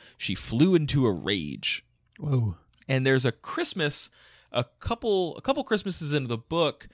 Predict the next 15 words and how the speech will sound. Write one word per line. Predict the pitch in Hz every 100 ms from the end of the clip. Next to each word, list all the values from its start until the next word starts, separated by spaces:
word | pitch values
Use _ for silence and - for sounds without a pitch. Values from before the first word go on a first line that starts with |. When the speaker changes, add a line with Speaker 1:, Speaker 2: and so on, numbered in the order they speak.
| - - -
Speaker 1:
the | - 123 -
author | 131 143 - 131
tries | 123 - 107 107
to | 110
give | - 113
her, | 147 143
like, | 143 143 147
a |
portable | 143 - 185 190 202 220
television. | 285 277 117 104 107 92 92 - _ _ _ -
Uh, | 113 107 107 -
like, | 117 131
"Here, | - - 247 156 127 113 - - - _ _ - - -
y-, | 104
relax." | 92 165 196 208 117 - - -